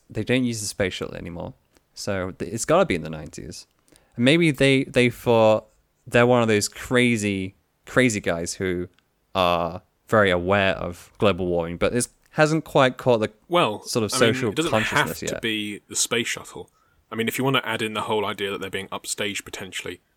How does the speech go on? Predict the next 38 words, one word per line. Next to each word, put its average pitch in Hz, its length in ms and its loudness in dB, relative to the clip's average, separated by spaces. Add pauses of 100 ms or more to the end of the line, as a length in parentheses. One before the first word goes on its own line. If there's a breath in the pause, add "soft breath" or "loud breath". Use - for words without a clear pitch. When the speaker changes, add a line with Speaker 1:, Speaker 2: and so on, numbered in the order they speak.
(100)
Speaker 2:
once 92 220 -12
again, 95 140 -8
I'm 82 100 -16
sowing 95 260 -8
these 92 160 -10
seeds, 92 440 -8
sowing 110 400 -6
dem 113 200 -6
seeds. 107 520 -4 (520 soft breath)
Um, 98 260 -2
Speaker 1:
Sow 101 160 2
'em, 80 140 -4
sow 120 220 4
'em. 80 100 -10 (320)
Speaker 2:
That 117 100 0
if 117 140 0
it's, 117 140 -4
like, 110 300 -2 (140)
a 104 60 -12
brand 107 560 -6
new, 107 480 -4 (180)
like, 90 220 -6
spaceship, 95 580 -4 (420)
you 95 80 -16
know, 92 80 -8
it's, - 120 -8
like, - 180 -6 (200)
the - 60 -16
first 113 360 -4
of 104 40 -4
its 101 140 -6
kind, 95 400 -8
you - 80 -14
know, 95 80 -6
they've 95 100 -6
spent - 280 -2
ages. 107 560 -4 (360 loud breath)
<gasps> - 60 -14